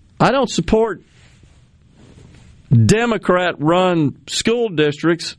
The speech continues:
such as New York City, either the nation's largest or second largest, that just eliminated grades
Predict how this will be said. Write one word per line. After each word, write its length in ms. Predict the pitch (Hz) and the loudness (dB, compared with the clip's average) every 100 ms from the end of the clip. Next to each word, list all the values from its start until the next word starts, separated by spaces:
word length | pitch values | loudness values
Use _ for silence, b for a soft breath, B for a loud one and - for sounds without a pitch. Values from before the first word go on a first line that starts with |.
| - | -10
such 340 | - 185 - | -2 -2 0
as 160 | 170 135 | -2 2
New 140 | 165 | 0
York 340 | 208 196 175 131 | 2 0 -2 -4
City, 520 | - 202 175 156 185 _ _ _ _ _ _ _ _ _ _ _ _ _ _ _ _ | -2 0 0 -4 -8 _ _ _ _ _ _ _ _ _ _ _ _ _ _ _ _
either 280 | 139 208 226 | 0 2 0
the 120 | 156 | 2
nation's 480 | 143 180 - 156 104 | 2 2 2 0 2
largest 580 | 120 165 196 156 139 - | 2 2 -2 -4 -2 -2
or 80 | 104 | -2
second 420 | - 202 214 147 | -2 -4 -2 0
largest, 460 | 135 139 143 160 b b b b _ _ _ _ _ | 0 0 -4 -8 b b b b _ _ _ _ _
that 180 | 147 151 | -2 0
just 480 | 135 214 - - _ _ _ _ _ _ _ _ _ - | -4 -4 -8 -18 _ _ _ _ _ _ _ _ _ 0
eliminated 1000 | 185 196 247 269 240 226 240 226 139 123 | 2 2 2 0 0 0 2 0 -2 0
grades 840 | 165 214 262 247 143 92 - | 2 2 0 0 0 -2 -6